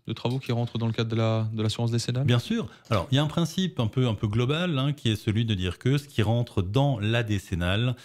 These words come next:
Speaker 2: c'est tout ce qui touche à la structure, à la solidité de l'ouvrage, du bâtiment. Euh, en d'autres termes, s'il y a un vice qui relève de la garantie décennale, le bâtiment est réputé,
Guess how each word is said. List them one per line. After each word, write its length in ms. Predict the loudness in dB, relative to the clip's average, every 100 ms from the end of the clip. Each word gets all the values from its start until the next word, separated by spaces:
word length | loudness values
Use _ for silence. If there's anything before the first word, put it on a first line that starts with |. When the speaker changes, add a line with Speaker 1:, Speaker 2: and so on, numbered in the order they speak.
| -20 _
Speaker 2:
c'est 340 | -2 2 2 2
tout 160 | 0
ce 100 | 0
qui 140 | -2 -6
touche 560 | -2 0 0 -2 -8 -2
à 100 | 0
la 160 | 0
structure, 640 | -2 -4 -4 -2 0 0 2
à 40 |
la 120 | -2
solidité 920 | -4 0 2 4 0 -2 -4 2 2 0 -10 -8
de 100 | 0
l'ouvrage, 760 | 2 0 -4 0 2 2 0 -2
du 360 | -6 -8 -4 -2
bâtiment. 760 | -2 -6 -12 -10 -2 0 0 -4 -20 -20 -10 -2
Euh, 460 | 0 2 0 -2 -4 0
en 100 | 0
d'autres 300 | 0 -6 -8
termes, 500 | -2 0 0 0 -4
s'il 380 | -4 -2 0 -2
y 60 |
a 60 | -4
un 60 |
vice 380 | -4 -8 -10 -12
qui 140 | -6 -2
relève 320 | 0 0 -2
de 40 |
la 100 | -4
garantie 380 | -4 -4 -6 -10
décennale, 480 | -12 -12 -10 -2 0
le 100 | 0
bâtiment 460 | -2 -8 -2 2 2
est 40 |
réputé, 500 | 0 -8 -2 0 0